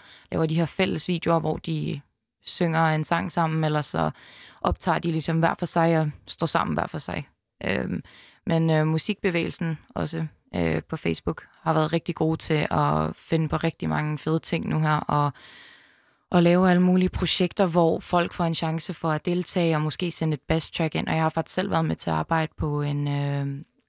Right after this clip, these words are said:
en producering nu, øh, eller sådan en produktion, hvor, øh, det er, at folk har sendt lidt forskellige, øh, ting ind. Nogle har sunget, nogle har spillet guitar, nogle har spillet bas,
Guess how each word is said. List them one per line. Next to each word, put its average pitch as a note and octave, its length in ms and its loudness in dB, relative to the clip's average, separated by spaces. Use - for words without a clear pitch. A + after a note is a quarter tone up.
en D#3 260 0
producering F#3 500 0
nu, E3 80 0
øh, D#3 360 -2
eller - 140 -8
sådan - 220 -4
en - 140 -2
produktion, E3+ 460 2
hvor, D#3 360 4
øh, D3 200 2
det D3+ 200 0
er, D3+ 160 2
at D#3 80 0
folk D#3+ 260 -2
har D3+ 320 0
sendt - 240 -4
lidt - 140 -8
forskellige, D3+ 760 0
øh, D3 100 -2
ting B3 260 2
ind. G#3+ 100 2
Nogle E3+ 180 2
har E3 40 4
sunget, F3+ 440 2
nogle E3 140 2
har E3 40 2
spillet D3+ 340 0
guitar, E3+ 260 0
nogle D#3 100 4
har D#3 40 2
spillet D#3 260 -4
bas, - 360 -2